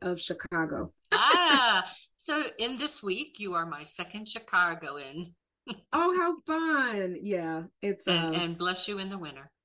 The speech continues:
Speaker 2: <laughs>
Speaker 1: Oh, yeah, I'm ready to go. <laughs> Although we can't complain, it's been very mild
Speaker 2: I know,
Speaker 1: thus
Speaker 2: the
Speaker 1: far this year.
Speaker 2: first
Speaker 1: Yeah.
Speaker 2: time I ever went to Chicago was in the summer, and I thought, "Oh my God, this is like going to the ocean at the, you know, the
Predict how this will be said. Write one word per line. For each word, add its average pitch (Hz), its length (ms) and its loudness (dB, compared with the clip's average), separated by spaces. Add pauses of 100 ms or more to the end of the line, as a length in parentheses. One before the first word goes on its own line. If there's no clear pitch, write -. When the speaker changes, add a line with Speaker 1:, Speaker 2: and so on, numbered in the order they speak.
(160)
Speaker 2:
<laughs> 269 80 -2 (580)
Speaker 1:
Oh, 214 460 2 (140)
yeah, 190 360 2
I'm 202 140 -2
ready 175 180 -2
to 165 80 -4
go. 160 340 -4 (340)
<laughs> - 1500 -4
Although 285 420 6
we 285 140 2
can't 302 220 -2
complain, 277 460 -2
it's 190 100 -6
been 190 160 -4
very 196 240 0
mild 175 560 -4 (460)
Speaker 2:
I 160 80 -2
know, 190 100 6
Speaker 1:
thus 180 140 4
Speaker 2:
the 165 80 -4
Speaker 1:
far - 100 -4 (220)
this - 200 -12
year. 160 200 -6
Speaker 2:
first 180 180 2
Speaker 1:
Yeah. - 80 2
Speaker 2:
time 190 160 2
I 180 60 0
ever 175 160 -2
went 165 180 -4
to 175 80 -6
Chicago 160 460 -4
was 156 180 -8
in 156 100 -10
the 151 80 -10
summer, 170 300 -6
and 151 100 -6
I 143 60 -6
thought, 143 260 -6
"Oh 220 140 -10
my 180 240 -8
God, 226 420 -6 (360)
this 269 180 -8
is 403 140 -2
like 165 160 -2
going 165 180 -4
to 156 120 -8
the 160 180 -6
ocean 262 340 -6
at 170 160 -8
the, 147 240 -8
you 165 120 -6
know, 147 280 -8
the 135 240 -8